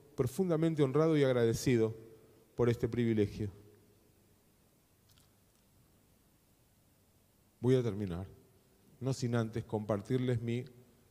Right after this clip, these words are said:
tercer versículo favorito. Les conté cuál era el de los profetas, cuál era el de la Torá, y ahora queda el de los escritos. Y está en el libro de los Salmos. Y dice, "Azorim bedima berrina exoru".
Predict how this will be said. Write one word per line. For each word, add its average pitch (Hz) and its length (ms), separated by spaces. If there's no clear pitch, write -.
tercer 131 580
versículo 107 580
favorito. 98 640
Les 117 140
conté 127 420
cuál 131 180
era 131 120
el 127 80
de 120 100
los 117 120
profetas, 151 680
cuál 120 220
era 123 360
el 123 140
de 117 80
la 113 160
Torá, 120 400
y 127 60
ahora 131 160
queda 143 180
el 131 60
de 123 80
los 117 180
escritos. 101 680
Y 123 60
está 117 140
en 156 80
el 143 60
libro 165 200
de 147 60
los 120 140
Salmos. 95 640
Y 123 80
dice, 143 420
"Azorim 151 480
bedima 139 460
berrina 120 380
exoru". 92 520